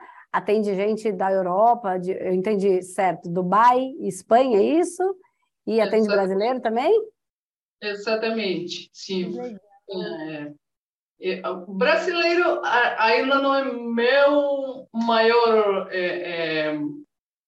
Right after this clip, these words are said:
Speaker 2: é, co-, como é que diz? É, nicho.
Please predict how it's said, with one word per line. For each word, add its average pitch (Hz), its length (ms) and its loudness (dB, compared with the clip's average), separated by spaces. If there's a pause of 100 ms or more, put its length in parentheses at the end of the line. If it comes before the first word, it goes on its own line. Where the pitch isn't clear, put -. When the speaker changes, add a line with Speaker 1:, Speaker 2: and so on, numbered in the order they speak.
(200)
Speaker 2:
é, 160 120 -12
co-, 180 320 -6
como 196 200 -2
é 190 60 -6
que 190 120 -4
diz? 214 300 -6
É, 214 260 0
nicho. 285 600 0